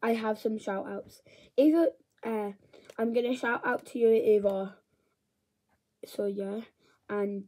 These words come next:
Lucy, I would like to shout out to you, and Quinn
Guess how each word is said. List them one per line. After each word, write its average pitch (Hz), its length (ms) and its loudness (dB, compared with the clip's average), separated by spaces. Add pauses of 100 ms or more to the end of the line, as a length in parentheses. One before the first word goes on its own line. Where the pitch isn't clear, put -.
(240)
Lucy, 240 840 0 (340)
I 214 60 2
would 208 180 2
like 208 240 0
to 220 120 -4
shout 202 280 -8
out 202 320 -8
to 226 60 -12
you, 220 220 2 (180)
and 226 260 -12
Quinn 202 560 -6